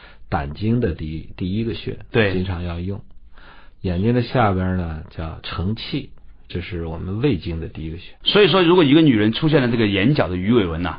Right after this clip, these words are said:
Speaker 1: 嗯。
Speaker 2: 就是她的胆气不足的。
Speaker 1: 胆气不足了。
Speaker 2: 啊。
Speaker 1: 或者再往里倒。
Speaker 2: 肝的问题。
Speaker 1: 肝的问题。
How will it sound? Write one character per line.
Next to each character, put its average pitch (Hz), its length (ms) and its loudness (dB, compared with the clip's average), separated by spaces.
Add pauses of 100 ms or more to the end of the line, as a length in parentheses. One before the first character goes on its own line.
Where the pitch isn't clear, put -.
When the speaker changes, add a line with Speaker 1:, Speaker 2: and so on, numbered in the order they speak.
Speaker 1:
嗯。 98 80 2
Speaker 2:
就 147 60 6
是 135 40 4
她 139 80 2
的 127 120 0
胆 95 320 0
气 - 200 0
不 - 140 -2
足 85 220 -6
的。 85 80 -8
Speaker 1:
胆 104 180 4
气 113 160 0
不 117 100 2
足 104 240 0
了。 107 300 0
Speaker 2:
啊。 90 540 0
Speaker 1:
或 107 100 -2
者 90 160 -2
再 101 220 -2
往 92 200 0
里 87 120 -4
倒。 82 360 -8 (220)
Speaker 2:
肝 123 280 2
的 110 100 0
问 98 80 0
题。 101 60 4
Speaker 1:
肝 110 180 4
的 104 100 -2
问 80 220 -10
题。 - 80 -18